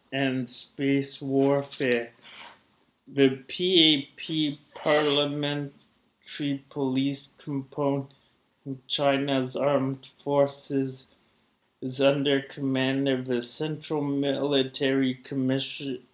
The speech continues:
in charge, uh, at internal security, law enforcement, counterterrorism,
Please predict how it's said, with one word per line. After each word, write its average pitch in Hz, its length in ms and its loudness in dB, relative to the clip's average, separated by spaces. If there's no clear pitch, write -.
in 135 460 -2
charge, 139 480 0
uh, 143 640 -2
at 139 340 -4
internal 143 840 -2
security, 131 1160 0
law 127 500 4
enforcement, 135 1300 -2
counterterrorism, 139 1600 0